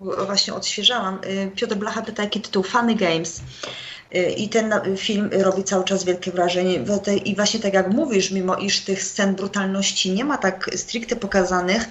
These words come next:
to jednak one przeszywają. Jest taki klimat psychopatyczny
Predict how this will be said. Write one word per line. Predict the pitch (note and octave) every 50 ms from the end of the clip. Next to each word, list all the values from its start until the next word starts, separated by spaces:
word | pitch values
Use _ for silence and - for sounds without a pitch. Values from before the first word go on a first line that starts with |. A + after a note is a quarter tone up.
| - - - - - - - - -
to | - G3
jednak | E3+ F#3 F#3 F#3 -
one | E3 F#3 F3
przeszywają. | F3 - - - - - G3+ F#3 E3 E3 D#3+ E3 D#3 D3 D3 D#3+ E3+ - - - -
Jest | F3+ F#3 - -
taki | G3 F#3+ - G3+
klimat | - - G#3 G3 F#3+ G3 -
psychopatyczny | - - G#3 G3 G3+ G3 - G3 F#3+ - G3+ - - - - F#3+ F3+ F3+ F#3 F3+